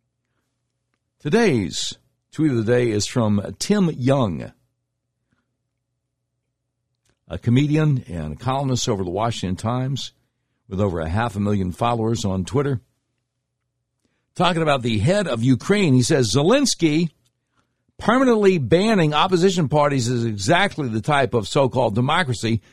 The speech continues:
Democrats want in America. No wonder they love him." Yeah, did you know that? He, uh, he banned the top opposition party in his country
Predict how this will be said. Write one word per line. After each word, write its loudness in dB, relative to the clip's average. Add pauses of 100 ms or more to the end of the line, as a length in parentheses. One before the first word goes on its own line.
(220)
Democrats 2
want 2
in 0
America. 2
No 4
wonder 4
they 4
love 2
him." -2 (1600)
Yeah, 2
did 0
you 4
know 6
that? 2
He, 2
uh, 6 (1900)
he -4
banned 0 (2250)
the -6
top -2
opposition -2
party -2
in -2
his -2
country -6